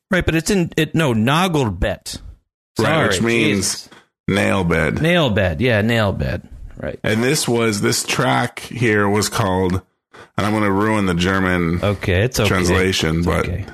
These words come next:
Speaker 1: No
Speaker 2: I know
Speaker 1: Germans.
Speaker 2: we have some listeners in
Speaker 1: No
Speaker 2: Germany.
Speaker 1: Germans listen to this shit.
Speaker 2: Yeah, I'm, I'm just afraid to just embarrass myself
Speaker 1: Just
Speaker 2: so
Speaker 1: do
Speaker 2: much,
Speaker 1: it.
Speaker 2: but it's Wee Globen.
Speaker 1: Weglauben. So, us
Speaker 2: Which,
Speaker 1: nails. Nail of
Speaker 2: according
Speaker 1: people.
Speaker 2: to, uh,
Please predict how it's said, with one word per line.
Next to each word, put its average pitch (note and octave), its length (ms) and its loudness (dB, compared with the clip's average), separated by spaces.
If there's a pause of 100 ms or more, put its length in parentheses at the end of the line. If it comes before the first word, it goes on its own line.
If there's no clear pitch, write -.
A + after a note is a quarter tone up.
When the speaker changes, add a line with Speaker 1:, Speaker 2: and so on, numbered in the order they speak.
Speaker 1:
No D3 120 2
Speaker 2:
I E3 40 2
know - 20 -2
Speaker 1:
Germans. B2 420 0
Speaker 2:
we G#2+ 100 2
have G2+ 200 0
some F#2+ 220 0
listeners F2+ 420 0
in C3 60 2
Speaker 1:
No E3 320 2
Speaker 2:
Germany. D#3+ 120 0
Speaker 1:
Germans C#3 480 2
listen A#2 300 0
to G#2+ 100 0
this G#2 160 0
shit. - 580 -4 (540)
Speaker 2:
Yeah, E2 400 0
I'm, F2+ 160 0
I'm F2 280 0
just E2+ 160 0
afraid E2 400 0
to E2 80 -2
just D#2+ 180 -2
embarrass D#2+ 460 0
myself - 260 0
Speaker 1:
Just G3+ 140 2
Speaker 2:
so E2+ 120 0
Speaker 1:
do E3 200 2
Speaker 2:
much, E3+ 100 2
Speaker 1:
it. E3 60 2
Speaker 2:
but F#2+ 100 2
it's - 340 -2 (560)
Wee G#2+ 400 0
Globen. G2+ 640 0 (440)
Speaker 1:
Weglauben. A#2 760 2
So, A#2+ 600 0 (600)
us D3 320 0
Speaker 2:
Which, - 120 0
Speaker 1:
nails. F2+ 540 0 (280)
Nail C#3+ 360 2
of C3 80 2
Speaker 2:
according A#2 320 2
Speaker 1:
people. G#2+ 160 2
Speaker 2:
to, G2+ 560 2
uh, F#2+ 420 0